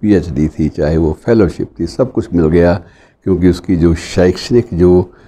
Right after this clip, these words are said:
पृष्ठभूमि थी, वो शर्तें पूरी नहीं करती थी। लेकिन उसके बावजूद उसे कैम्ब्रिज ने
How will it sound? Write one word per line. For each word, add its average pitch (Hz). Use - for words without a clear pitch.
पृष्ठभूमि 101
थी, 85
वो 82
शर्तें 101
पूरी 92
नहीं 87
करती 78
थी। 67
लेकिन 98
उसके 92
बावजूद 82
उसे 87
कैम्ब्रिज 92
ने 87